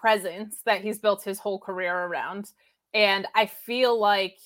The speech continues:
that is just something that he's had that never really goes away. And I feel like Malakai is such a unique blend. I've said this before too, so sorry if it's redundant to our,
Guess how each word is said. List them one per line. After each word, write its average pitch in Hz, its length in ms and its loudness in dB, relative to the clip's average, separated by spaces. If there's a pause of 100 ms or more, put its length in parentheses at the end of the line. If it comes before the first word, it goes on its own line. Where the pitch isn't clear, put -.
(800)
that 214 360 8
is 220 100 -4
just 220 180 0
something 214 360 0
that 190 180 -2
he's 202 180 -4
had 196 240 4
that 196 160 -2
never 202 260 0
really 202 260 0
goes 202 240 0
away. 202 380 2
And 202 140 0
I 214 80 4
feel 277 160 2
like 214 160 4
Malakai 202 680 2
is 202 120 -4
such 220 200 -4
a 226 60 -6
unique 202 340 -4
blend. 196 240 0
I've 180 80 -4
said 214 180 2
this 190 200 -2
before 185 300 -8
too, 180 220 -8
so 190 140 -12
sorry 185 220 -2
if 196 100 -10
it's 190 120 -16
redundant 180 520 -6
to 185 80 -2
our, 180 340 0